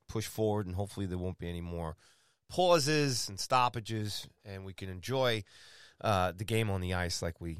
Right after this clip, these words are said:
always do as they try and finish this regular season, full regular season, uh, since two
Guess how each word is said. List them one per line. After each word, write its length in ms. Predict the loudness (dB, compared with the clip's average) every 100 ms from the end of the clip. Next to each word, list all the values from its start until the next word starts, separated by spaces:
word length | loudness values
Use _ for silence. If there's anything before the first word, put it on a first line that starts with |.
| -8 2
always 380 | 4 4 0
do 320 | -6 -10 -10 -12
as 80 |
they 140 | -12 -8
try 380 | -4 0 2 2
and 140 | 0
finish 380 | -4 -6 -6 -8
this 380 | -8 -8 -10 -14 _ _ _ _ -6
regular 340 | -2 -2 -2 -4
season, 380 | -4 -2 -4 -2
full 240 | 2 4
regular 320 | 2 -2 -8
season, 420 | -10 -10 -8 -10 -12 _ _ _
uh, 140 | -6 -6
since 300 | -4 -6 -8
two 420 | -4 -4 -4